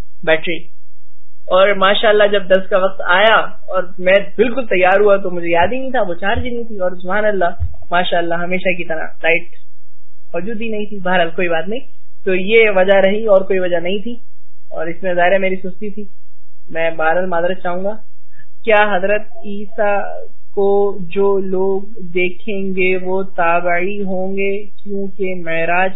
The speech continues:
کی رات انہوں نے حضور صلی اللہ علیہ وسلم کو دیکھا ہے؟ بہت اچھا سوال، صابری ملنگ صاحب، بہت اچھا سوال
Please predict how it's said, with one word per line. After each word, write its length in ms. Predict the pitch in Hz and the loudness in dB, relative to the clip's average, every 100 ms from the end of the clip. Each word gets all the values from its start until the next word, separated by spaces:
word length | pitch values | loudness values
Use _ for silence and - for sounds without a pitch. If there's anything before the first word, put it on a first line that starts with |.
| - | -2
کی 120 | 190 | -2
رات 240 | 175 175 185 - | 0 0 0 -2
انہوں 340 | 175 180 180 180 | -2 -2 -2 -2
نے 180 | 185 180 | -2 -2
حضور 320 | 170 175 180 | -2 -2 -2
صلی 120 | 170 | -2
اللہ 120 | 170 | -2
علیہ 140 | 165 165 | -2 -2
وسلم 260 | - 165 | -2 -2
کو 100 | 170 | -2
دیکھا 320 | 165 160 - | -2 -2 -2
ہے؟ 160 | 165 170 - - - 262 | -4 -4 -2 -2 0 2
بہت 180 | 302 | 4
اچھا 200 | 262 233 220 | 2 0 0
سوال، 240 | 185 151 147 - - - - - - - - - | 0 -2 -2 -2 -2 -2 -2 -2 -2 -2 -2 -2
صابری 280 | - 170 202 | 0 0 0
ملنگ 200 | 208 202 202 | 0 0 0
صاحب، 180 | 196 | -2
بہت 160 | 202 214 | 2 2
اچھا 200 | 208 202 170 | 2 0 -2
سوال 240 | 160 175 | -2 -2